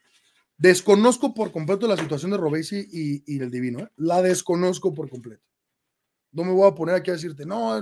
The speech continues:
es mentira, sí la quería, no la quería". No lo sé. Lo único que sé es que, eh, el Divino va a pelear en Guadalajara.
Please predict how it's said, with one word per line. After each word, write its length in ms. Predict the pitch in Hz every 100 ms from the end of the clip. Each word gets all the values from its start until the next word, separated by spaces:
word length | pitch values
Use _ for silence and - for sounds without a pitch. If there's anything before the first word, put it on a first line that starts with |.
| 196
es 100 | 180
mentira, 400 | 180 151 220 208
sí 100 | 196
la 120 | 196
quería, 340 | - 160 214 196
no 80 |
la 120 | 196 185
quería". 480 | 165 214 220 196 - _ _ _ _ _ _
No 220 | 160 175 185
lo 120 | 180
sé. 240 | 147 - - _ _ _ _ _ _
Lo 200 | 196 208
único 420 | 233 311 320 254
que 100 | -
sé 300 | 165 262 339 - _ _ _ _ _ -
es 240 | 214 208
que, 400 | - 220 220 - _ _ _ _ _ _ _ _ _ _ _ _ _
eh, 340 | - 170 170 175
el 120 | 180 180
Divino 300 | 180 208 214
va 60 |
a 60 | 208
pelear 200 | 196 196
en 80 | 190
Guadalajara. 600 | 156 139 - 254 349